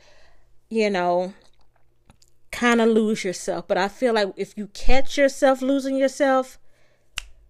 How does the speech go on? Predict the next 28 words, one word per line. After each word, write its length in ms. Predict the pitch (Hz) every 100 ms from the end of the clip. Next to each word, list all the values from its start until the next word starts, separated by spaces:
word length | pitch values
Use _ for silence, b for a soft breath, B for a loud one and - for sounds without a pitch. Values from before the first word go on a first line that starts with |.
| _
snap, 520 | - - 214 185 - - - _ _ _ _ -
snap 420 | - - 208 -
back 360 | 180 170 - - _ -
and 140 | 175
be 120 | 208
like, 240 | 180 165 170
"Wait, 320 | 170 165 165 175 156
hold, 320 | 180 156 156 _
let 180 | - 170
me 100 | 185
back 260 | 180 170 -
up 120 | -
a 40 |
little 240 | 156 156 160
bit." 260 | 143 90 _ _ _ _ _ _ _ _ _ _ _ _ _ _ _ _ _ _ _ _ _
Because 340 | - 214 -
you 80 | 226
don't 160 | 214
wanna 260 | 202 190 175 -
keep 300 | - 202 -
repeating 680 | 180 - 220 208 185 170 B B B - -
the 100 | 190
same 560 | - 208 196 185 185
cycle 800 | 175 - 196 185 - 170 156 156 - _ - - -
over 580 | 180 185 170 170 165 - _
and 120 | 180
over 320 | 151 175 165 151
again. 480 | 151 123 110 123